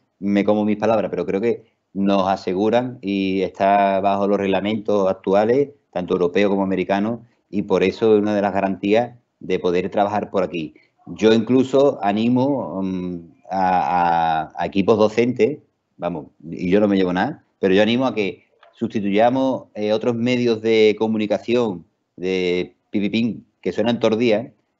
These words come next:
¿vale? Por el, por el Teams, porque muchas veces hablamos cosas que, que son docentes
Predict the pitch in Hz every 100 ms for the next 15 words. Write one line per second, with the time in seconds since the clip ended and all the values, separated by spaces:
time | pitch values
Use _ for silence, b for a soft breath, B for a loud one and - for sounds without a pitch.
0 | - 92 107 95 - - 107 101 95 92
1 | - _ 92 87 104 107 90 73 - 90
2 | 92 101 117 123 127 127 143 151 _ _
3 | - 90 104 113 110 - 123 123 127 107
4 | 98 95 67 - - - 117 127 123 135
5 | - 104